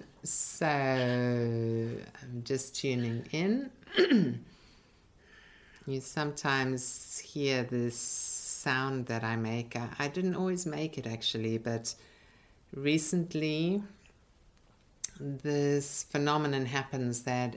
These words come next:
as my energy shifts or as different guides collect in, connect in, um, there is this jerk in my body and, uh, a sound that goes along with it. So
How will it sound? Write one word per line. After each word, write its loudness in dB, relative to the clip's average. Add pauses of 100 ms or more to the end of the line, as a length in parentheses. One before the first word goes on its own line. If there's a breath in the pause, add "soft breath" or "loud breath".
as 0
my -2
energy -2 (420 soft breath)
shifts 0 (100)
or 0
as 2
different -2
guides 0
collect -4
in, 0 (120)
connect -2
in, -2 (580 soft breath)
um, -2 (440)
there 0
is -2
this -4 (500 soft breath)
jerk 2
in 0
my -2
body 2
and, -2
uh, -4
a -4
sound 0
that -10
goes -4
along -2
with -4
it. -6
So -6